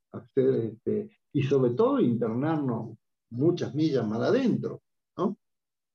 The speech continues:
Pero bueno, a partir de que el momento que llegaron los aviones, eh, yo no me acuerdo, ponte a me-, a mediados de, de abril, comenzamos a practicar, eh, navegaciones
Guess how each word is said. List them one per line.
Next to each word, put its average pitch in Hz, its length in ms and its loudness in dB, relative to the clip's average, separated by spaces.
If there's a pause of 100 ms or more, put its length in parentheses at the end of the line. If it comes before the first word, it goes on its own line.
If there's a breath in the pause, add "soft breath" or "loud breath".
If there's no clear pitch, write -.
(640 soft breath)
Pero 139 180 2
bueno, 123 360 0
a 131 140 -6
partir 147 420 0
de 180 180 4
que 160 80 -2
el 151 80 0
momento 165 420 -2
que 131 100 -2
llegaron 143 380 0
los 135 180 -4
aviones, 214 600 -4 (120)
eh, 113 600 -4 (560)
yo 147 100 -6
no 151 100 -6
me - 100 -2
acuerdo, 175 520 -2 (300)
ponte 135 320 2
a - 20 4
me-, 98 240 -2
a 107 40 -6
mediados 123 640 2
de, - 300 -4
de - 140 -10
abril, 226 460 2 (680)
comenzamos 139 680 2
a 139 100 -4
practicar, 139 640 -2 (400)
eh, 107 300 0
navegaciones 113 1120 -2